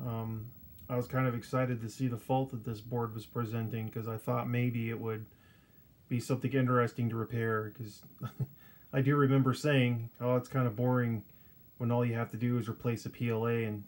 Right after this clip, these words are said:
the board magically starts working again." Uh, in this case, doesn't seem to have been a P L A, but, uh, it actually was the socket.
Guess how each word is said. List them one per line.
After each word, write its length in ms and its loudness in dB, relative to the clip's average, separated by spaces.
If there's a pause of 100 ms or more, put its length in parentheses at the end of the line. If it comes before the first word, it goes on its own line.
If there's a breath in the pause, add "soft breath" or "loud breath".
(160)
the 80 -8
board 340 0
magically 380 -2
starts 320 -4
working 340 -4
again." 360 -6 (960 loud breath)
Uh, 260 -2
in 80 -2
this 180 0
case, 440 -2
doesn't 320 0
seem 280 4
to 140 0
have 160 -2
been 200 4
a 60 0
P 240 0
L 180 2
A, 320 2 (200)
but, 240 -2
uh, 260 -4 (1300 loud breath)
it 80 -6
actually 340 -4
was 160 0
the 80 -2
socket. 520 -2